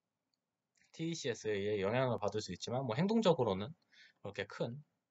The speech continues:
어떤 드라마틱한 변화, 그러니까 내가 포지티브한 효과는 내지 못했다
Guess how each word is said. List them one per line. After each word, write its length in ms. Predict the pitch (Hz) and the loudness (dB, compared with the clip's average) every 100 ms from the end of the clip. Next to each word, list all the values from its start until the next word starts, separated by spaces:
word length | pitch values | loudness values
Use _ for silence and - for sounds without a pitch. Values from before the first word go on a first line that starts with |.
| _ _ _ | _ _ _
어떤 560 | - - 90 92 90 87 | -20 -10 -8 -6 -8 -6
드라마틱한 480 | - 131 - - - _ - | -4 -2 -2 -8 -18 _ -10
변화, 260 | 101 92 - _ | -8 -8 -10 _
그러니까 280 | 95 95 95 | -8 -4 0
내가 200 | 101 123 - _ _ _ _ _ | 2 0 -2 _ _ _ _ _
포지티브한 580 | - 202 - 170 101 90 117 _ _ | -8 -6 -6 -8 -6 -8 -10 _ _
효과는 380 | 143 - 101 117 | -10 -4 -4 -2
내지 220 | 110 98 | -4 -4
못했다 520 | 110 87 - - 110 | -6 -8 -12 -8 -8